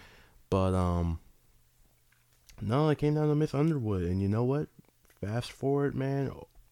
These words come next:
over ten years later, almost fifteen years later, as she says, uh, a few times during the show,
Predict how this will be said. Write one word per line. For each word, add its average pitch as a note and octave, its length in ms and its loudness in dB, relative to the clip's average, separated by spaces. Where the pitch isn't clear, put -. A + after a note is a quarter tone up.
over G2+ 260 0
ten B2+ 300 2
years C#3 260 4
later, C3+ 340 4
almost A#2+ 440 4
fifteen C#3+ 500 2
years D3 320 0
later, C3+ 260 2
as G2+ 140 2
she - 160 -2
says, A#2 420 2
uh, G2+ 60 0
a E2+ 180 0
few - 180 -6
times G2+ 300 0
during F#2+ 180 0
the F2 40 -2
show, A#2+ 460 -4